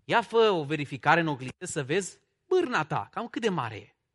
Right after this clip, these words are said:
Și hai să vă dau acum o ilustrație. Imaginați-vă,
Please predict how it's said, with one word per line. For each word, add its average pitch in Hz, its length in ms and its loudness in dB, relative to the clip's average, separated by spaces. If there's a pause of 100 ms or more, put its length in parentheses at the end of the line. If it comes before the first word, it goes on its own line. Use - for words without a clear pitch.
(760)
Și 214 100 -10
hai 320 100 0
să 349 100 -4
vă 302 120 0
dau 269 120 2
acum 269 200 -2
o 226 120 2
ilustrație. 185 720 -2
Imaginați-vă, 147 1080 -4